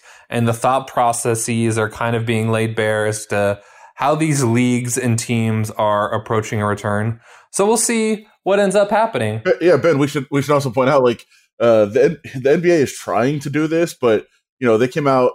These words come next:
Speaker 2: you know, the report came out yesterday that, hey, they can come back Friday, May first. That's a good date. Everybody can come back. And there was so much pushback around the league that all of a sudden it's like, "Yeah, that's not gonna happen. Like, let's make it next Friday."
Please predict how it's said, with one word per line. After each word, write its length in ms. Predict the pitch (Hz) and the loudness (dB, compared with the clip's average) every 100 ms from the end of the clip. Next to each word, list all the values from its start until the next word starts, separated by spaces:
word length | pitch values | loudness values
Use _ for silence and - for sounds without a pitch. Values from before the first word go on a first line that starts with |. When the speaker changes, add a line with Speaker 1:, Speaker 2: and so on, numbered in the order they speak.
| _ | _
Speaker 2:
you 140 | 127 | -6
know, 60 | 117 | -4
the 80 | 113 | -2
report 340 | 120 143 135 | -2 0 -2
came 120 | 143 | 0
out 120 | 120 113 | -2 0
yesterday 520 | 123 143 123 107 104 | 0 -2 0 2 2
that, 320 | 101 101 98 - _ _ _ | 2 0 0 -8 _ _ _
hey, 300 | 131 107 85 | 0 0 -2
they 80 | 117 | -6
can 140 | 110 127 | -4 -6
come 120 | 117 | -2
back 160 | 110 | -2
Friday, 340 | - 120 98 90 | 0 -2 0 0
May 200 | 101 147 | 0 0
first. 360 | 139 135 131 | 2 0 0
That's 180 | - 117 | -4 -8
a 40 | 117 | -4
good 180 | 120 | -4
date. 220 | 98 110 101 | 0 -2 0
Everybody 240 | 107 113 | -2 -2
can 140 | - | -8
come 140 | 107 107 | -8 -4
back. 240 | 101 101 - _ _ - | -2 -2 -6 _ _ -4
And 100 | 127 | 2
there 80 | |
was 140 | 131 - | 2 4
so 100 | 175 | 2
much 220 | 170 - | 0 0
pushback 340 | 160 143 147 | -4 0 -2
around 160 | 127 120 | 0 -2
the 60 | 101 | -2
league 500 | 117 143 120 104 101 _ _ _ _ | 0 0 0 -2 -14 _ _ _ _
that 360 | 123 127 214 - - | 0 2 2 0 0
all 120 | 156 | 0
of 60 | |
a 40 | 131 | 0
sudden 300 | - 139 117 | 2 2 2
it's 140 | 107 | -4
like, 160 | 117 104 | -4 -4
"Yeah, 960 | 139 147 170 165 165 156 151 147 143 143 | -10 -4 2 4 6 6 4 4 6 4
that's 240 | 151 151 | 2 0
not 200 | 151 131 | -2 0
gonna 180 | 123 95 | -2 -4
happen. 480 | 98 92 95 92 101 | -4 -6 -6 -8 -6
Like, 160 | 110 170 | -6 -2
let's 220 | 180 175 | -2 0
make 180 | 160 139 | -2 -2
it 140 | 101 | -4
next 220 | 101 - | -6 -8
Friday." 500 | - 101 92 90 90 | -6 -4 -2 -2 -4